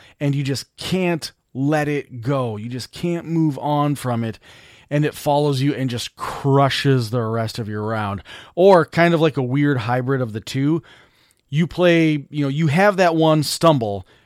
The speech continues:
and then you play terribly for the rest of the front nine, and now you're so far out of contention, it doesn't even matter. You could set the course record for the back nine, it's still not gonna give you the number that you want, and that's when it all comes together. So maybe you shoot, like, sixty-two on the front nine,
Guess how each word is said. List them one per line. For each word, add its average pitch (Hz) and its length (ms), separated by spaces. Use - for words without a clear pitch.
and 151 160
then 160 120
you 165 100
play 147 240
terribly 147 640
for - 80
the 117 100
rest 127 200
of 135 80
the 123 40
front 127 240
nine, 131 380
and 156 140
now 202 180
you're 156 180
so 208 240
far 151 180
out 143 80
of 127 80
contention, 135 460
it 151 140
doesn't 143 280
even 123 200
matter. 147 240
You 131 180
could 160 140
set 151 160
the 123 80
course 143 260
record 175 300
for 143 80
the 123 80
back 135 300
nine, 120 260
it's 113 120
still 147 120
not 123 180
gonna 117 140
give 113 220
you 117 60
the 104 60
number 107 220
that 98 180
you 107 60
want, 117 360
and 131 260
that's 110 320
when 110 120
it 104 80
all 90 160
comes 85 260
together. 73 500
So - 160
maybe 156 240
you 147 140
shoot, 160 260
like, 113 160
sixty-two 160 960
on 131 160
the 120 80
front 143 260
nine, 156 400